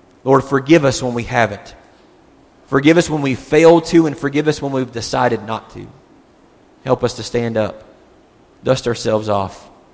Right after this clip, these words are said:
lean upon you, and try again. Thank you for the blood of Jesus Christ that pays the debt that we could not pay.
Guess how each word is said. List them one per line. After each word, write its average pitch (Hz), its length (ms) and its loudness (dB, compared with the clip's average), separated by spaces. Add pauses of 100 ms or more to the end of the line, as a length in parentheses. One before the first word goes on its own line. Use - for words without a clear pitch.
(380)
lean 127 260 -4
upon 113 380 -2
you, 104 280 -10 (460)
and 98 140 -18
try 98 220 -2
again. 90 280 -12 (1400)
Thank 131 220 -4
you 120 60 -6
for 120 100 -12
the 117 100 -2
blood 120 200 2
of 117 100 0
Jesus 117 320 -6
Christ 104 380 -4
that - 120 -10
pays 110 220 -4
the 110 100 -6
debt 104 280 -6
that 98 80 -12
we 101 120 -10
could 101 160 -10
not 92 200 -12
pay. 90 180 -10